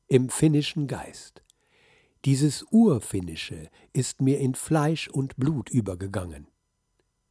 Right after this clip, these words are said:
Ja", er sagte, "das Finnische ist mir heilig geworden." Mit der neuen Sinfonie völlig im finnischen Geist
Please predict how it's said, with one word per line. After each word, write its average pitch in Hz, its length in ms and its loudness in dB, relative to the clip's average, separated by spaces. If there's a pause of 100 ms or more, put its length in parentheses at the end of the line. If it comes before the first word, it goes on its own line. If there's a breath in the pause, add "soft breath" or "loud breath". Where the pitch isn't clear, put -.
(180)
Ja", 165 200 4
er 147 180 2
sagte, 175 400 2 (600 soft breath)
"das - 260 2
Finnische 101 600 -2 (520)
ist - 260 -4
mir 87 240 -6
heilig 135 380 -2
geworden." 80 560 -12 (420)
Mit - 320 6
der 117 500 6
neuen 143 380 10
Sinfonie 131 640 6
völlig 127 340 6
im 98 120 -4
finnischen 95 440 -4
Geist 151 560 -2